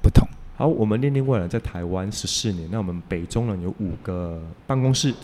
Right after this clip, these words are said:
Speaker 1: 好。
Speaker 2: 那我们每个办公室都有两个爱情顾问，就是我这样的角色。
Speaker 1: 对。
Speaker 2: 那我们主要是服务一对一，也就是客制化。如果你不想要，比较不想要浪费时间，精准锁定认识你的客-，呃，主-，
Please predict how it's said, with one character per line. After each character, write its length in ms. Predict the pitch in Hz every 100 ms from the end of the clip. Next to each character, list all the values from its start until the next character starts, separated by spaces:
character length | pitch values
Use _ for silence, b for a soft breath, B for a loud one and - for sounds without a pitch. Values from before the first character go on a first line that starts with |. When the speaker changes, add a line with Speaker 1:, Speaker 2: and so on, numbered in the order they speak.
| -
Speaker 1:
好。 180 | 98 - -
Speaker 2:
那 100 | 135
我 60 |
们 140 | 107 101
每 200 | 92 90
个 120 | 98
办 160 | 120
公 160 | 113 117
室 80 | 110
都 120 | 110
有 80 | 104
两 160 | 90
个 100 | 82
爱 100 | 101
情 220 | 104 - 92
顾 140 | 98
问， 100 | 92
就 80 | 95
是 100 | 110
我 140 | 85
这 100 | 95
样 60 | 98
的 60 |
角 160 | 90 78
色。 240 | 80 - - -
Speaker 1:
对。 180 | - 95
Speaker 2:
那 60 | 85
我 40 |
们 120 | 104
主 140 | 101 98
要 60 |
是 100 | 104
服 240 | 120 98 98
务 80 | 95
一 120 | 113
对 260 | 113 120 101 -
一， 180 | 98 101 - -
也 80 | 98
就 80 | 117
是 140 | 123
客 240 | - 139 110
制 180 | 110
化。 160 | 101 101
如 140 | 95
果 120 | 131 107
你 120 | 98
不 120 | -
想 200 | - 95
要， 80 | 98 -
比 60 | 98
较 140 | 113
不 100 | 127
想 140 | 104
要 40 | 95
浪 120 | 113
费 100 | 123
时 160 | 113 104
间， 300 | 110 104 113 B B -
精 200 | 139 147
准 160 | 117 110
锁 180 | 98
定 280 | 85 110 107
认 120 | 110
识 140 | 101 110
你 100 | 85
的 120 | -
客-， 180 | - 139 -
呃， 160 | 98 87
主-， 260 | - 95